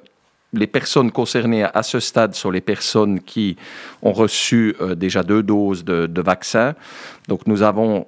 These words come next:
trois possibilités pour obtenir ce certificat, euh, covid. C'est la vaccination, c'est le fait, euh, d'avoir eu, euh, la covid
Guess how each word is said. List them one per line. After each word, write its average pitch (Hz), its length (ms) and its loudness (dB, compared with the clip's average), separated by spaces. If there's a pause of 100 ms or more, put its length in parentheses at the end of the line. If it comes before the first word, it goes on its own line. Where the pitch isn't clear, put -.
(120)
trois 131 300 0
possibilités 113 680 0
pour 98 200 -6
obtenir 101 440 -2
ce 101 120 -4
certificat, 98 880 -2 (160)
euh, 90 100 2
covid. 117 560 0 (400)
C'est 90 400 0
la 110 140 4
vaccination, 120 960 -2
c'est - 160 -2
le 98 100 2
fait, - 500 0 (220)
euh, 92 60 -2
d'avoir 98 480 2
eu, 160 220 4 (540)
euh, 90 320 2 (140)
la 104 160 2
covid 113 420 -2